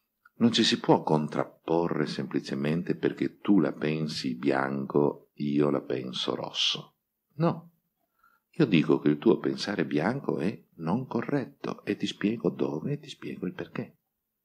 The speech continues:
Tu, casomai, mi dici perché il mio pensare rosso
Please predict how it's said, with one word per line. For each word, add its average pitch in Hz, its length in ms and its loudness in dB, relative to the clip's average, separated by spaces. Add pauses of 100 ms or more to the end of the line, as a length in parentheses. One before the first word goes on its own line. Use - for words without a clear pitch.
(840)
Tu, - 240 12
casomai, 87 520 2
mi 131 140 4
dici 80 380 0
perché - 280 2
il 73 140 4
mio 78 220 2
pensare 73 500 2
rosso - 580 -4